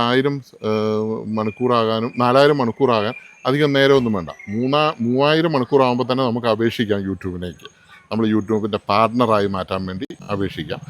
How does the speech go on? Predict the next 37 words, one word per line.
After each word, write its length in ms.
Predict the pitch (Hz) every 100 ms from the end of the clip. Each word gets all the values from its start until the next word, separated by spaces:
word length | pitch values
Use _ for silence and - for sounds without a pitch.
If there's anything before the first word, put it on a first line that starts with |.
| - - -
നാലായിരം 380 | 170 160 156 151
വാച്ച് 160 | 131 -
അവർ 80 | 117
ആകുമ്പോൾ 180 | 113 113 107
കിട്ടും. 240 | 87 113 - 107
ആയിരം 260 | 127 156 165
സബ്സ്ക്രൈബേഴ്സൊക്കെ 760 | 151 - 151 151 160 147 151 151
ശരിക്കും 280 | 147 135 160 151
പറഞ്ഞാൽ 260 | 160 170 160 135
ഒരു 180 | 156 208
വീഡിയോയിൽ 300 | 196 185 190 185
നിന്നുണ്ടാവും 360 | 180 147 135 127
ആയിരം 220 | 127 127 123
സബ്സ്ക്രൈബറൊക്കെ. 640 | - - 117 107 95 90 _ _ _ _ 113
എനിക്ക് 200 | 127 151 139
ആയിരം, 260 | 139 151 147
ആയിരത്തഞ്ഞൂറ് 560 | 127 135 127 147 156 147 135
സബ്സ്ക്രൈബറൊക്കെ 600 | 120 - 123 123 120 196
ഉണ്ടായ 240 | 180 110 113 120 _ _ _ 110
വീഡിയോസ് 320 | 117 120 117 98
ഉണ്ട് 140 | 82 - 98
ഒറ്റ 160 | 107 - 120
വീഡിയോയിൽ 300 | 101 95 92 87
തന്നെ. 180 | 73 - - - - - 95
അതായത് 280 | 117 139 151
ഈ 40 | 151 139
ആറ് 160 | 143 156
മാസം 220 | 147 139 143
കൊണ്ട് 160 | 139 139 139
ഞാൻ 100 | 131 135 120
പതിനായിരം 460 | 113 127 156 165 160
സബ്സ്ക്രൈബേഴ്സ് 540 | 139 123 139 139 143 143
ഉണ്ടെന്ന് 240 | 135 139
ഞാൻ 60 | 139
സ്വപ്നത്തിൽ 380 | 143 127 170 190 170
പോലും 180 | 143 120
വിചാരിച്ചതല്ല. 520 | 101 98 92 85 67